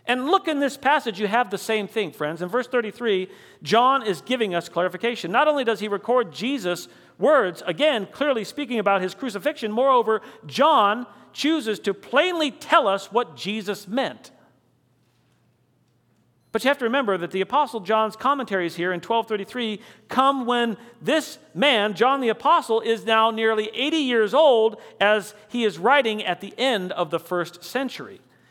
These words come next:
His commentary comes over fifty years after this was spoken. If we really want to understand Jesus' verb hupso, his being lifted up, we need to hear from his audience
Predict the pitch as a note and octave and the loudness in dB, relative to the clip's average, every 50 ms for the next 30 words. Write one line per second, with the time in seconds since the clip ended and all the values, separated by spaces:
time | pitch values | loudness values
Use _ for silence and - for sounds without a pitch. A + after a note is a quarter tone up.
0 | _ _ _ - F#3+ F#3+ - - - - B3+ C#4+ D4 C4 A3+ - - F3 F3 F3 | _ _ _ -4 -4 -4 -4 -6 -4 -2 0 0 0 -2 -4 -2 -2 -2 0 0
1 | E3+ E3+ - - G3+ F#3 F3 F3 F3 - - - - - _ - - _ - G3 | -2 -2 -2 0 0 0 0 -2 -6 -10 -12 -16 -20 -20 _ -20 -10 _ -2 -2
2 | G3 F#3+ F#3 F3 - - - E4 D4+ - - A3+ G3+ G3+ A#3 A3 G3+ F3+ D#3 F3 | 0 0 -2 -4 -4 -4 -4 -4 -4 -4 -6 -8 -6 -2 0 0 0 2 2 2
3 | F3+ F3 F3 E3 D3+ C#3+ D3 - C#3+ C3+ - - - A3 G3+ - - D#3+ - - | 0 0 0 -6 -10 -10 -10 -10 -12 -12 -6 -4 -4 -4 -4 -6 -10 -20 -20 -20
4 | _ _ _ _ _ _ _ _ _ _ _ _ _ _ _ _ _ _ _ - | _ _ _ _ _ _ _ _ _ _ _ _ _ _ _ _ _ _ _ -20
5 | - - - G#3+ F#3+ B3+ C4+ D#4 F4 E4+ D4 B3+ C4+ C4+ B3+ A3+ A3+ B3 A#3+ G#3 | -20 -8 -4 -2 -2 0 2 2 2 2 4 4 4 2 2 0 0 0 0 -2
6 | - - C4 B3+ B3+ A3+ F#3 D3 D3+ A#3 C4+ C4 G#3+ A#3 G#3+ - - - - D3 | 0 0 0 0 0 -2 -4 -6 -4 -4 -4 -2 -2 -4 -4 -4 -8 -14 -6 0
7 | E3 G#3 A3 G#3 E3+ D3+ - - B3+ C#4+ - - - C#4 C#4 C#4+ C#4+ C4+ A3+ G#3+ | 2 2 2 2 0 -2 -2 -2 -2 -2 -2 0 2 4 4 4 4 2 0 -2
8 | G3 D3+ D3 F#3+ A#3 A3+ G#3 F3 F#3 A#3+ A#3+ A#3 G3 G3 A3 C#4 - - - - | -4 -4 -2 -2 -2 0 0 0 0 0 0 0 2 4 4 2 2 -2 -10 -20
9 | - - - _ - - _ - - D4+ E4 E4 E4 - - G#3+ F3+ - B3 C4 | -20 -20 -20 _ -20 -20 _ -4 -2 0 0 0 0 0 -2 -4 -4 0 0 2
10 | C4 B3 B3 B3+ A#3 G#3+ G3 G3 G3+ G3+ - - - C#4+ E4+ F#4 F4+ E4+ C#4+ G3 | 2 2 2 0 0 0 0 -2 -4 -4 -4 0 4 6 6 6 6 4 0 -4
11 | - - - - - - | -6 -8 -12 -14 -14 -14